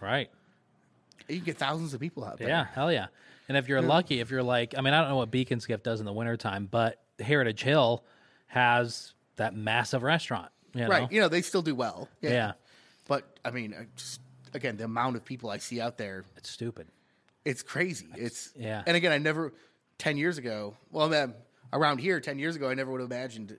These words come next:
Speaker 2: it would be like this.
Speaker 1: All right.
Speaker 2: You know, Beacon Skiff didn't have the distillery or
Speaker 1: Yeah.
Speaker 2: the, the cidery. It
Speaker 1: Yeah.
Speaker 2: was just the regular farm thing.
Speaker 1: Mm-hmm.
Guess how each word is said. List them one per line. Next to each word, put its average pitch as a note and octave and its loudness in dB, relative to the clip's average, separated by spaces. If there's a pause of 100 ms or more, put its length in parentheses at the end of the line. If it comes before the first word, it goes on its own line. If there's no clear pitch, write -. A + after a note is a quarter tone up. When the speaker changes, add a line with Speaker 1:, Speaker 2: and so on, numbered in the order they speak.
Speaker 2:
it B2 -12
would A#2 -8
be A#2 -10
like F#2 -14
this. - -20
Speaker 1:
All A2+ -2
right. F#2+ -2 (380)
Speaker 2:
You C3 -4
know, B2+ 2
Beacon D3 -4
Skiff - -8
didn't B2 -10
have A#2+ -8
the A#2 -8
distillery G#2+ -12 (200)
or B2+ 0
Speaker 1:
Yeah. A#2 -4
Speaker 2:
the, G#2+ -6 (400)
the B2+ -8
cidery. G#2 -6 (200)
It G#2+ -4
Speaker 1:
Yeah. G2+ -4
Speaker 2:
was A2 -10
just - -12 (640)
the B2+ -6
regular A#2 -4
farm G2 -12
thing. G2+ -12
Speaker 1:
Mm-hmm. G#2 -10